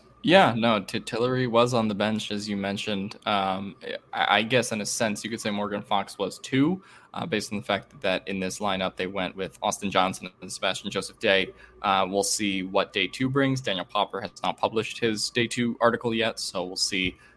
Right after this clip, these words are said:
um, if those guys probably get some more action. I would imagine Morgan Fox, Brandon Staley will kinda wanna see, uh, you know, what he has there. He mentioned, you know, Bryce Callahan and, and all the other guys that he had at previous stops today,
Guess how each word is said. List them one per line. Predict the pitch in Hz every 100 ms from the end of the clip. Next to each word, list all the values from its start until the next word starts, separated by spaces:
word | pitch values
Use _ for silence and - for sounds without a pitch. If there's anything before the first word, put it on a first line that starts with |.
| -
um, | 110 101 98
if | 110
those | 117 113
guys | 110 107 104
probably | - 107 110
get | 113 -
some | 117
more | 110 113
action. | 107 104 - 98
I |
would | 92
imagine | 90 92 95
Morgan | 95 95 95 98
Fox, | 101 92 - -
Brandon | - 120 107 98
Staley | - 104 101
will | 95
kinda | 101 92
wanna | 92
see, | - - 143 147 - - _ 127
uh, | 127 123 -
you | 123
know, | 117
what | 113 117
he | 127
has | 123 113 107
there. | 104 110 107 107 110
He | 110 101
mentioned, | 101 101 - 101 90
you | 95
know, | 90
Bryce | 101 95 -
Callahan | 98 95 107 95 92
and, | 92
and | 92 95
all | 95
the | 98
other | 92 92
guys | 90 95 90 -
that | 95
he | 120 104
had | - 104
at | - -
previous | 165 147 135
stops | - 127 113 -
today, | - 113 101 98